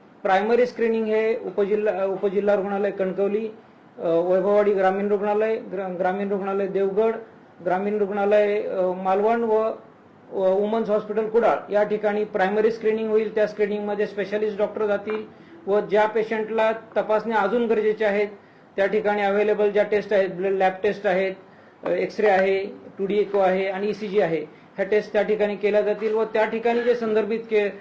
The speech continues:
रुग्ण करण्याची गरज आहे, त्या रु-, रुग्णांना आपला जो मेगा कॅम्प आहे कणकवलीचा सत्तावीस तारखेला, त्या ठिकाणी त्यांना पाठवण्यात येईल. त्या ठिकाणी आपण जे स्पेशालिस्ट आहेत, मग मुख्यत्वे करून जे आपल्याकडे जे स्पेशालिस्ट जिल्ह्यामध्ये नाहीत,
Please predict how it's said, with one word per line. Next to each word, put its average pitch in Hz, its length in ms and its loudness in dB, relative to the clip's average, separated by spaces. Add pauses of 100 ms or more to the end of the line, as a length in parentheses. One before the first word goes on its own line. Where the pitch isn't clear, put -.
(260)
रुग्ण 196 260 0
करण्याची 208 440 0
गरज 202 300 2
आहे, 202 200 2
त्या 202 160 2
रु-, 208 380 0
रुग्णांना 202 420 0
आपला 202 240 2
जो 202 120 0
मेगा 208 280 0
कॅम्प 208 320 -2
आहे 185 200 0 (560)
कणकवलीचा 196 640 0 (420)
सत्तावीस 196 400 0
तारखेला, 196 320 0
त्या 208 160 2
ठिकाणी 190 340 -2
त्यांना 190 260 -2
पाठवण्यात 170 480 -4
येईल. 131 160 -12 (440)
त्या 196 100 4
ठिकाणी 226 340 0
आपण 220 360 2
जे 226 140 4
स्पेशालिस्ट 220 560 -2
आहेत, 202 240 4
मग 196 120 -4
मुख्यत्वे 214 480 0
करून 220 300 0
जे 208 80 2
आपल्याकडे 208 420 0
जे 208 160 2
स्पेशालिस्ट 208 480 -2
जिल्ह्यामध्ये 202 460 0
नाहीत, 202 260 -2